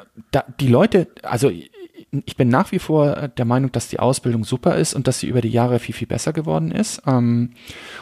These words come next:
und, und die Leute machen einen tollen Job, das muss man auch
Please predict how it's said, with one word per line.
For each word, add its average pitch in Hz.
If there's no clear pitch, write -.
und, 123
und 127
die 120
Leute 139
machen 127
einen 113
tollen 113
Job, -
das -
muss -
man 73
auch 113